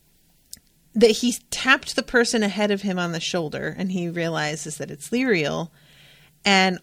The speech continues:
all of a sudden, he begins to remember what happened at Doran's Hall.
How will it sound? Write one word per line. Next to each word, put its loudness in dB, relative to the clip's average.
all 8
of 2
a 0
sudden, -4
he -6
begins -4
to -2
remember -4
what -4
happened -4
at -10
Doran's -6
Hall. 4